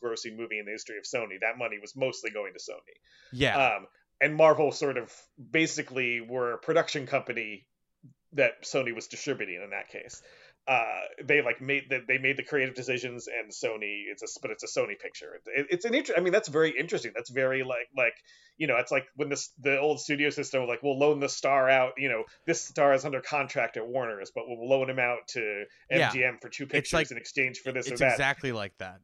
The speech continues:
Speaker 2: It's like Ch-, uh, Spider-Man's like a split custody child now,
Speaker 1: Yeah,
Speaker 2: and he has
Speaker 1: <laughs> right.
Speaker 2: to so-, sometimes he's over there and sometimes he's over here.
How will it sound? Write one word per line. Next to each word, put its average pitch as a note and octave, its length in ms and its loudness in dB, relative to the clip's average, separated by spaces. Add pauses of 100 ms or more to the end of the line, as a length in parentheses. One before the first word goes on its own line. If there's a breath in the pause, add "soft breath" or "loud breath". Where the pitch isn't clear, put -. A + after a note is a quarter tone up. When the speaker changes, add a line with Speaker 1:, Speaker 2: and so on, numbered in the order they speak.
Speaker 2:
It's A#2+ 120 -12
like C3+ 200 -6
Ch-, - 180 -6
uh, B2+ 100 -4 (300)
Spider-Man's C3+ 600 -4
like B2 120 -6
a A2+ 60 -4
split - 400 -8
custody A2+ 540 -6
child G2+ 600 -4
now, G2 320 -10
Speaker 1:
Yeah, E3+ 260 6
Speaker 2:
and - 160 -2
he G#2+ 60 -4
has G#2+ 220 -2
Speaker 1:
<laughs> F3 40 -2
right. F3 200 8
Speaker 2:
to G2 160 -6 (500 loud breath)
so-, - 200 -6 (160)
sometimes B2+ 580 -4
he's A#2+ 120 -6
over A#2+ 180 -2
there A#2 220 2
and A2 80 -4
sometimes G#2+ 300 -8
he's G2+ 80 -6
over G2 160 -6
here. F#2 280 -10